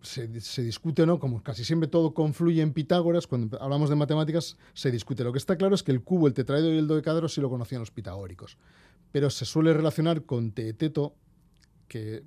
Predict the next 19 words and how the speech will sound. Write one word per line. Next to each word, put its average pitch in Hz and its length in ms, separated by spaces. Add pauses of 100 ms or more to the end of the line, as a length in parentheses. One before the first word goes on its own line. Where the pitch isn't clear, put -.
(240)
que - 100
por 98 120
cierto 117 240
da 120 100
nombre 120 240
a 120 40
otro 113 180
diálogo 123 280
de 117 60
Platón, 123 440 (680)
con 135 180
el 123 100
octaedro 123 500
y 123 120
el 101 120
icosaedro, 95 540
¿no? 104 120
Teeteto 123 540
es 156 160